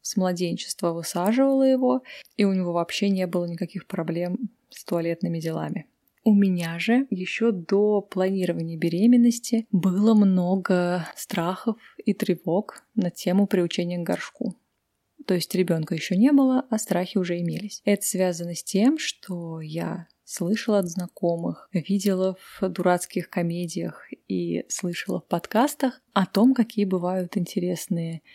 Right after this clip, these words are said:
и не всегда приятные ситуации, связанные с этим процессом.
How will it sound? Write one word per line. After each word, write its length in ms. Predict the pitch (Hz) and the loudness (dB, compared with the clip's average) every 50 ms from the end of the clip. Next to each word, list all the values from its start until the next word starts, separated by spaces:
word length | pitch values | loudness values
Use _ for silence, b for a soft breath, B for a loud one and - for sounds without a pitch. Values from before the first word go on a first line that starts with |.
| B B | B B
и 260 | B 190 170 165 165 160 | B -4 -4 -4 -4 -4
не 160 | 160 165 165 | -4 -6 -6
всегда 520 | - - 175 165 156 151 160 156 151 151 - | -4 -4 -4 -2 -2 -2 -2 -4 -6 -8 0
приятные 680 | - 185 180 170 170 165 160 - - 170 165 165 165 160 _ _ _ _ _ | 2 2 4 4 2 -2 -4 -2 -4 -4 -4 -4 -8 -12 _ _ _ _ _
ситуации, 640 | - - - - - 190 190 226 233 - - 247 | -10 -8 -8 -4 -4 -2 -2 -2 -2 -2 -2 -4
связанные 580 | 208 - - 180 185 185 190 185 180 175 175 185 | -2 0 -2 -2 -2 0 -2 -4 -2 -4 -4 -6
с 80 | - | -4
этим 260 | - 175 - - 180 175 | -6 -6 -4 -4 -4 -2
процессом. 540 | 190 190 185 - - - - - - - | -2 -4 -4 -4 -6 -6 -6 -6 -8 -8